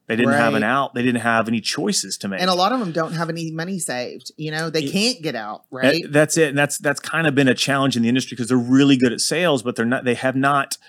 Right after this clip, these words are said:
Speaker 1: adapted themselves to be great investors, um, or, you know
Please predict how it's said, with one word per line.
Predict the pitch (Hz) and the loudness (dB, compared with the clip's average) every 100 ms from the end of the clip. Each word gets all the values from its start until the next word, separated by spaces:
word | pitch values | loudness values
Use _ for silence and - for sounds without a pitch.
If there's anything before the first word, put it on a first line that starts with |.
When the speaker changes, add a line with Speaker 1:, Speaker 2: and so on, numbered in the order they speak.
| _ | _
Speaker 1:
adapted | - 113 127 143 - 127 | -2 2 4 4 2 -2
themselves | 113 - 107 - | 0 0 0 0
to | 104 | -4
be | 104 104 | -2 -2
great | 98 104 101 | -2 -4 -4
investors, | 104 95 92 - 73 - - _ _ _ _ | -6 -4 -6 -8 -8 -8 -8 _ _ _ _
um, | 104 98 98 98 | -4 -2 -2 -4
or, | 123 117 110 107 107 _ - | -4 0 2 2 -2 _ -8
you | 113 | -2
know | 104 104 | 0 -2